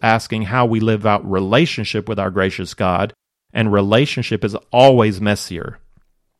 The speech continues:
In fact, I don't even like answering this question in percentages, but since I'm the one who told you to answer it that way, I guess I, I have to give you an answer, so I'll give you what I call the marriage conference answer.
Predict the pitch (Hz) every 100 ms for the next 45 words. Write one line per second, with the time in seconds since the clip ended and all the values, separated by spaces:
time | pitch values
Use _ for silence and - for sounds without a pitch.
0 | _ _ - 139 131 131 127 147 131 113
1 | 110 - 113 - 110 101 - 113 - 104
2 | 98 87 - 131 87 90 - - _ _
3 | 113 - 110 110 110 110 104 95 98 110
4 | - _ _ _ _ 120 104 98 120 139
5 | 107 101 107 101 98 98 104 - 104 98
6 | _ _ _ 104 107 107 104 110 101 95
7 | 139 - 104 92 107 107 127 120 110 107
8 | 101 117 110 104 104 117 110 - 113 98
9 | 92 - 90 82 - -